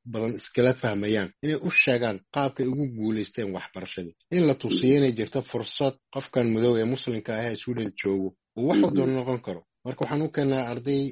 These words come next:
Speaker 1: dhigato kulliyadaha kala duwan oo warbixin ka siiyo, eh, qaabkay waxbarashada ugu guulaysteen, caqabadihii ka hor yimid iyo siday uga gudbeen. Haddaan tusaale ahaan u soo qaato,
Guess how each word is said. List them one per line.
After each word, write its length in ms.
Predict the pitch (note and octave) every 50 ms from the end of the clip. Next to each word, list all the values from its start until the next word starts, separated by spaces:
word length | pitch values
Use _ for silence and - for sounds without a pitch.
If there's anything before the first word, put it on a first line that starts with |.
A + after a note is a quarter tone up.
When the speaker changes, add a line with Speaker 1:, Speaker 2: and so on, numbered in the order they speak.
| - _ -
Speaker 1:
dhigato 360 | B2+ A2+ A2+ A2 - - C3+
kulliyadaha 420 | - - A#2+ A#2+ B2 C3 C3+ A#2 G#2
kala 220 | - A2 G#2 G2
duwan 340 | F#2 F#2 G2 F#2+ G2 G2 G2 G2 _ _ -
oo 140 | G#2 G2+ G2+
warbixin 480 | G2+ G#2+ G#2+ G2+ G#2 - - D3 C#3+ C3+
ka 140 | - C#3+ B2+
siiyo, 320 | - - A2+ G2+ F#2+ F2+ - _ _ -
eh, 240 | G#2 G#2 G#2 G#2 -
qaabkay 320 | - B2+ B2 - - A#2
waxbarashada 400 | G#2+ - - G#2 G#2 - B2+ A#2+
ugu 140 | A#2 A#2 A2+ A2
guulaysteen, 540 | A2+ A2+ A#2+ A2+ G2 - - B2 A#2+ A#2 A#2 _ _ -
caqabadihii 600 | - A2 - - A2+ A2+ B2 C#3+ D3+ C#3+ B2 A2 -
ka 100 | - C#3
hor 200 | A#2+ A2+ G#2+ G#2
yimid 360 | G2+ G#2 G#2+ G#2+ A#2+ B2+ B2 _ _ -
iyo 100 | C3 B2
siday 240 | - - D3+ C3 A2+
uga 200 | G#2 G#2+ A2+ A2+ G#2+
gudbeen. 360 | G2+ G2 F#2 F2+ G2 F#2 E2 - _ _ -
Haddaan 200 | G#2+ B2 B2 A2+
tusaale 260 | - - B2 A#2+ B2+
ahaan 160 | C#3 C#3 C#3+ D3
u 40 | C3+
soo 160 | - A2+ F#2+
qaato, 240 | - F2 E2 E2